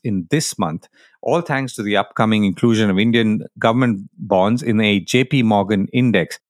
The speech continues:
Now, this is over and above the nineteen thousand eight hundred crore invested in January, making that the highest monthly flow in more than six years.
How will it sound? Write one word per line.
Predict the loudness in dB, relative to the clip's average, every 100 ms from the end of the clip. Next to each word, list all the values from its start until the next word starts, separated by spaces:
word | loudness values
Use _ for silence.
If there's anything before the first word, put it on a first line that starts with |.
| _ -2
Now, | 0
this | 2 0 2 0
is | 0 -2 -2
over | 0 2 2
and | 2 0
above | 2 0 2
the | 0
nineteen | 2 2 2 0
thousand | 2 0 2 0
eight | 0 0
hundred | -2 -4
crore | -4 0 0 0
invested | -2 0 0 0 -2 -2
in | 0 0
January, | 0 2 2 0 -2 -4 -4
making | -4 -2 -2 -2 -2
that | 0 2 2
the | -2 -2
highest | 0 2 2 0
monthly | 0 -2 -2
flow | -4 -2 -2 -2
in | -2
more | -2 0
than | -2 -4
six | -4 -8 -2
years. | 0 0 -4